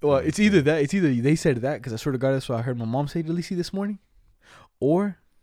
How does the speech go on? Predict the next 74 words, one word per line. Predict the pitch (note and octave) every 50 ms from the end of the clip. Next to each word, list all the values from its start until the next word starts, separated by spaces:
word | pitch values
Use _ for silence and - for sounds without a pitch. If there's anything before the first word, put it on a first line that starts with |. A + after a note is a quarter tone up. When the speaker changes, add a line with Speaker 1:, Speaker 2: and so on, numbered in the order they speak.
| _ _ _ _
Speaker 1:
it | - B2+
was | B2 B2 A#2 -
first | - C#3 C3+ - -
one | C3 A#2
to | A2
throw | - - A#2+ G2+ - - -
up | C#3+ D3+ C#3 B2 G#2 G#2 - -
buys | B2+ A#2 A#2 A#2 G#2
a | G#2
case. | - - - B2+ G#2+ G2 - - _ _ - -
Speaker 2:
I | F2+ F2+
think | B2+ B2 A2+
it's | F#2+ F2+ F2+
that. | F2+ E2+
I |
think | D#2+ - F#2+ F#2+
it's | F#2 G2+
first | G2 G2
one | G2 F2+
to | D#2+ E2
throw | - F#2 F2+
up | E2+
buys | - E2+ D#2+
a | D#2+ D#2+
case. | - _ - F2+ F2 F2 F2+ - - _ _ _ _ _ _ _ _ _ _ _ _
But | _ -
then | F#2+
I | F#2+
also | F#2+ F#2
see | F#2 F#2+ G2 F#2+
the | F2+
first | - - F#2+ - F#2+
one | F2
leaving | F2+ F#2 F2 E2+ -
also | - F2 F#2 F2
buys | D#2+ E2 D#2+ F2
a | F2+
case, | - - F2 - -
you | - F2+
know. | E2+ E2
But | - D2+ D2+ - _ _ _ -
I | G#2 G#2+
don't | G#2+ G#2
Speaker 1:
Yeah. | G2+ F#2 F2 D#2
Speaker 2:
know. | C#2 - - _ _
Throwing | - B2+ B2+ B2+ B2+
up, | C3 C3 B2+ G#2+ F2
I | D#2+ F#2+ F#2+
don't | F#2
know, | F2+ F2 E2+
bro. | D#2+ D#2 D#2+
That's | E2+ F#2+ F#2+ -
too | - - F#2+
much, | F2+ F2+ F2 E2 -
you | E2+
know. | D#2+ D#2+
Speaker 1:
I, | F#2+ A2+ C3 C#3+
but | B2+ C3 C#3 - C3 C3+
they, | B2+ B2+
they | B2+ C3+
play | C3 - E3+ E3
different, | F3 A#3+ B3 - G3 D#3+ D3+
you | D#3+
know. | F3+ G3 G#3+ G#3+ - _ _ _
It's | - C#3 -
something | E3+ D#3 D3 C#3+ E3
Speaker 2:
Yeah. | F#3
Speaker 1:
else. | F3+ - -
It's | D#3 D3
a | D3
different | D3+ D#3 - D3 C3+ -
ballpark | D3+ E3+ F3+ - D3+ C3+ C3
over | C3 A#2+ A#2+ A2+
there. | A2 G#2 F2 A#2+ A#2+